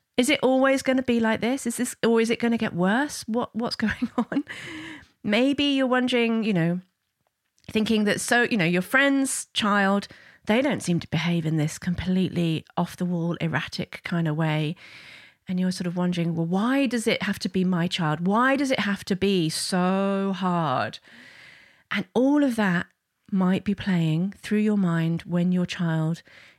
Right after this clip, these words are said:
is having a meltdown. And I'd love to hear,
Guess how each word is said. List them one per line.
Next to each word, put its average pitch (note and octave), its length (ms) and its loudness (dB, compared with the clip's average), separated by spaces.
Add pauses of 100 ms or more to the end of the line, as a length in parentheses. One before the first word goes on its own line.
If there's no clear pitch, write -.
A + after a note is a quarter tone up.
(140)
is E3+ 160 0
having D#3 460 -4
a - 60 -6
meltdown. A#2 640 -6 (560)
And F3 640 0
I'd F#3 160 -8
love G3 180 -2
to A3+ 80 -12
hear, F#3+ 540 -2